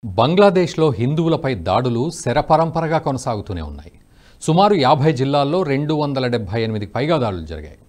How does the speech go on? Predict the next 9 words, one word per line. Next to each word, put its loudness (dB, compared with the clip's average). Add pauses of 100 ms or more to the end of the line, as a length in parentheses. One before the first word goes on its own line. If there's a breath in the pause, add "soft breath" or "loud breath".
(240)
ఇదంతా 0
కేవలం -2
వారం -2
రోజుల -6
వ్యవధిలో -4
జరిగిన -8
దాడులు -6 (120)
అని -10
తెలుస్తోంది. -14